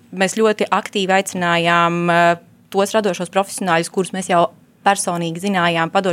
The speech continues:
šo informāciju tālāk. Kopumā aptaujā piedalījās, eh, mazliet virs simt septiņdesmit cilvēkiem, kas varbūt liekas sākotnēji nepārāk liels skaitlis, bet tā kā mēs runājam par ļoti ierobežotu, ā,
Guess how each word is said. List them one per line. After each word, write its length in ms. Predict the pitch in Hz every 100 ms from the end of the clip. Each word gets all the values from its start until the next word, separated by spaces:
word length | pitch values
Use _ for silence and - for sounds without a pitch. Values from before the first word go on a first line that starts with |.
| 170
šo 80 | 190
informāciju 560 | 220 190 170 170 180
tālāk. 400 | 208 247 330 349 - - - - - -
Kopumā 540 | 254 302 311 240 208 190
aptaujā 380 | - 214 196 180
piedalījās, 760 | 196 214 196 185 180 170 165 - - - -
eh, 180 | 180 180 196
mazliet 320 | 196 220 220
virs 160 | 190 -
simt 220 | 214 196
septiņdesmit 480 | 233 226 170 202 -
cilvēkiem, 460 | 269 403 453 302 262
kas 120 | 269
varbūt 360 | 254 226 214
liekas 460 | 240 247 233 190 - - - -
sākotnēji 720 | 233 233 196 185 190 185 190
nepārāk 640 | 202 208 233 285 302 294
liels 320 | 294 294 302 -
skaitlis, 480 | - 277 269 - 220
bet 140 | 208 220
tā 80 |
kā 140 | 240 220
mēs 160 | 202 240
runājam 380 | 240 208 190
par 100 | 202
ļoti 460 | 196 226 240 220 202 196 233
ierobežotu, 1080 | 202 175 180 170 175 175 170 - 175 170 170 - - -
ā, 280 | - 180